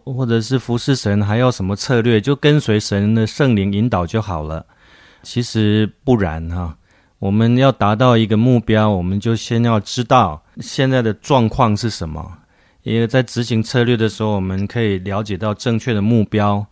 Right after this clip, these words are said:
然后他们的需要在哪里，住在什么地方，那我们要怎么样去撒种，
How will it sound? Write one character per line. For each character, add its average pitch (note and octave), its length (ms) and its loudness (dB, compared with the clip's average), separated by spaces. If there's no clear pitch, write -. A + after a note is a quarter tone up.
然 F#2+ 160 -4
后 A2+ 200 2
他 B2 200 -4
们 B2+ 60 2
的 A#2+ 100 2
需 A#2+ 240 -4
要 A#2+ 160 4
在 A2+ 180 0
哪 F2+ 240 -4
里， F#2 260 -8
住 B2 200 -6
在 A#2+ 160 2
什 F#2 120 -8
么 F2 140 -6
地 G2+ 220 -2
方， F2+ 360 -8
那 G#2+ 280 -4
我 F#2+ 120 -4
们 A#2 140 0
要 C3+ 100 2
怎 A#2 180 -4
么 G2 100 -4
样 A#2 120 0
去 A#2 160 -4
撒 F#2 320 -4
种， D2+ 320 -8